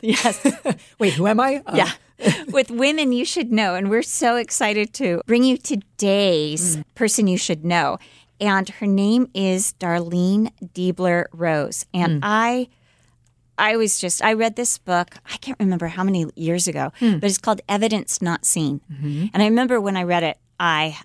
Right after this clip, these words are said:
Speaker 1: loved it. But, you know, it's great because this is forcing us to rereads.
Speaker 2: Yes, and reca-, yep, refreshers.
Speaker 1: And,
Speaker 2: It's great.
Speaker 1: and as I was going through it again, I was just like, <gasps> "Oh, I forgot this, and I forgot this, and I forgot this." And it was so good, and I was so encouraged.
Speaker 2: Mm.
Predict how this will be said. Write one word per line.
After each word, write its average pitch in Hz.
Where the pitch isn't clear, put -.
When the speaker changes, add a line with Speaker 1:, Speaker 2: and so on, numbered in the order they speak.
Speaker 1:
loved 151
it. -
But, 208
you 220
know, 214
it's -
great 233
because 180
this 220
is 269
forcing 214
us 170
to 165
rereads. 160
Speaker 2:
Yes, 320
and 190
reca-, 185
yep, 285
refreshers. 190
Speaker 1:
And, 233
Speaker 2:
It's -
great. 196
Speaker 1:
and 233
as 240
I 254
was 226
going 220
through 226
it 202
again, 185
I 185
was 185
just -
like, 175
<gasps> -
"Oh, 330
I 311
forgot 269
this, 190
and 208
I 220
forgot 233
this, 226
and 202
I 202
forgot 202
this." 185
And 202
it 202
was 208
so 233
good, 208
and 190
I 190
was 190
so 254
encouraged. 190
Speaker 2:
Mm. 151